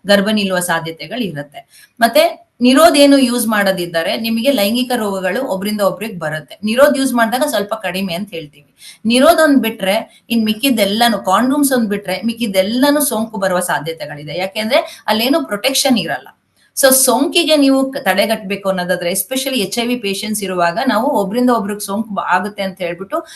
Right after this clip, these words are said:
ಕಂಪಲ್ಸರಿ ಅವರಿಗೆ ನಿರೋಧ ಉಪಯೋಗಿಸಿ, ಕಾಂಡೋಮ್ಸ್ ಉಪಯೋಗಿಸಿದ್ವಿ ಅಂತ ಹೇಳ್ತೀವಿ. ಗಂಡಸರು ಮಾತ್ರ ಕಾಂಡೋಮ್ಸ್ ಉಪಯೋಗಿಸ್ತಾರೆ. ಹೆಣ್ಣು ಮಕ್ಳಿಗಿರುವ ಕಾಂಡೋಮ್ಸ್ ಇದೆ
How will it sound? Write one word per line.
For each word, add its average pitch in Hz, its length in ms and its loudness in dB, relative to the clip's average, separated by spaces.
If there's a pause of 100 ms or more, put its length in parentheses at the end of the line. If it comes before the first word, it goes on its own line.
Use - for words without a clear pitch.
(140)
ಕಂಪಲ್ಸರಿ 269 600 4
ಅವರಿಗೆ 233 220 2
ನಿರೋಧ 202 400 2
ಉಪಯೋಗಿಸಿ, 175 500 -2
ಕಾಂಡೋಮ್ಸ್ 202 460 2
ಉಪಯೋಗಿಸಿದ್ವಿ 175 600 -6
ಅಂತ 165 140 -10
ಹೇಳ್ತೀವಿ. 165 520 -12 (320)
ಗಂಡಸರು 277 460 4
ಮಾತ್ರ 262 260 6 (100)
ಕಾಂಡೋಮ್ಸ್ 196 440 2
ಉಪಯೋಗಿಸ್ತಾರೆ. 170 640 -4
ಹೆಣ್ಣು 220 280 2
ಮಕ್ಳಿಗಿರುವ 277 520 4
ಕಾಂಡೋಮ್ಸ್ 233 720 -4
ಇದೆ 202 560 0